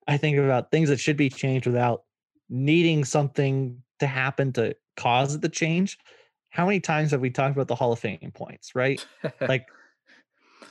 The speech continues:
Speaker 1: y-, is, is it gonna take a player officially retiring, like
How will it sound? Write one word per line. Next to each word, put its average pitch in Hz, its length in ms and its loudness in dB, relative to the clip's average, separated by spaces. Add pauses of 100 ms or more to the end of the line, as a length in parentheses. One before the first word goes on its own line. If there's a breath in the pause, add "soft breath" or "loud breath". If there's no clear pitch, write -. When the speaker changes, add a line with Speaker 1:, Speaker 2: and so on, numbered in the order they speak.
Speaker 1:
y-, 139 160 -8 (320)
is, 156 200 2
is 147 160 2
it 160 180 0
gonna 160 180 2
take 139 420 -2 (140)
a 123 100 0
player 131 440 0
officially 139 460 -2
retiring, 131 720 -2
like 107 180 -6